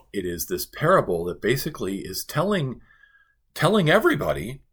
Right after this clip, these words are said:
that the kingdom of God is going to be taken away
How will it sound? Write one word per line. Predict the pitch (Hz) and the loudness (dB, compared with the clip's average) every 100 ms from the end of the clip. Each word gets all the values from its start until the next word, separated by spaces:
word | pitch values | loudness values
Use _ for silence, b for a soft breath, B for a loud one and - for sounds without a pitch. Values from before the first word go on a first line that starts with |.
| _ _ _ _ _ b b b b | _ _ _ _ _ b b b b
that | - 110 - | 0 0 0
the | 101 | -4
kingdom | - 226 269 240 | 2 2 2 0
of | 151 | 2
God | 135 156 110 82 - | 2 2 0 -2 -4
is | 107 - | -6 -4
going | 123 123 | -2 -2
to | |
be | 110 107 | -4 -4
taken | - 170 202 | -2 0 0
away | 175 147 170 71 - | 0 0 -2 -6 -12